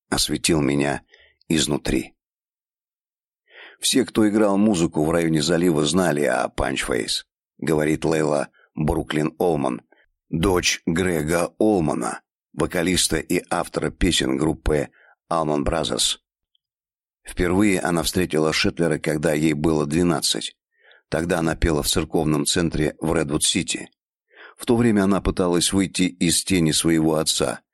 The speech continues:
сочиняя собственные песни и выступая с ними, но она продолжала натыкаться на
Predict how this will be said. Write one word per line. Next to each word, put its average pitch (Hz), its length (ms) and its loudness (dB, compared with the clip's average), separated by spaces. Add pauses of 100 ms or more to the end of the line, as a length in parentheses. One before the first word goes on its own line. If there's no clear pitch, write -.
(260)
сочиняя 85 520 0
собственные 73 640 0
песни 62 560 -4 (300)
и - 80 -4
выступая 80 520 0
с - 140 -2
ними, 71 380 0 (260)
но 90 320 0
она 90 300 -2
продолжала 78 580 0
натыкаться 78 720 -2 (340)
на 92 240 0